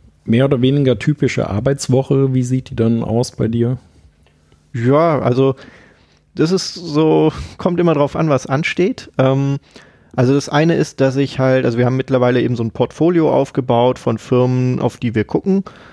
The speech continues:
Speaker 2: Ähm, die haben auch verschiedene Prioritäten, je nachdem, wie viel wir von der Firma halten und wie viel wir dann eben auch da rein investieren.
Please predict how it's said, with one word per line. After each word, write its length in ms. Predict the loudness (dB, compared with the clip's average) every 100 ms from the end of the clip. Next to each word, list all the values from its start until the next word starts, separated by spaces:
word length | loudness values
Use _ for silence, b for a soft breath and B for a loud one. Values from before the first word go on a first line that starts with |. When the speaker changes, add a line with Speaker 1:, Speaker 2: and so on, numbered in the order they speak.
| B 0
Speaker 2:
Ähm, 260 | 2 2
die 120 | 2
haben 120 | 0 0
auch 140 | 0
verschiedene 480 | 0 0 0 0 -2
Prioritäten, 1200 | 0 0 2 -2 0 -2 0 -2 0 0 -2 -4
je 140 | -2 0
nachdem, 400 | 0 0 0 0
wie 100 | -4
viel 480 | 0 2 2 2
wir 200 | 2 0
von 200 | 2 0
der 100 | 0
Firma 360 | 2 0 2 2
halten 440 | 2 0 0 -2
und 140 | 0 -2
wie 80 | -4
viel 240 | -2 0
wir 80 | 2
dann 160 | 0 0
eben 260 | -2 -2
auch 240 | -2 -4 -4
da 180 | -4 -2
rein 220 | -2 -2
investieren. 600 | -2 -4 -4 0 0